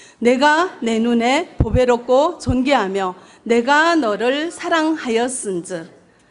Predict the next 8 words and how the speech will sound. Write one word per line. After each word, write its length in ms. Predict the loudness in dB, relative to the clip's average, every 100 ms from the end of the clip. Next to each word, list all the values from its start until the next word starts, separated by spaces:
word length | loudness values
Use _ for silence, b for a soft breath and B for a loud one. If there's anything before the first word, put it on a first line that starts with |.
| b
하나님은 520 | -2 0 2 0 -2 -6
우리를 440 | -8 -4 -4 -4
가장 440 | -10 -6 -2 -2
보배로 380 | -4 -6 -4 -4
생각하십니다. 840 | -6 -10 -12 -16 -16 -14 -14 -16 -20 B B B
가장 520 | -8 -4 0 2 2
존귀하게 560 | -2 -6 -4 -2 -2 -6
생각하십니다. 880 | -8 -10 -10 -12 -14 -12 -12 -12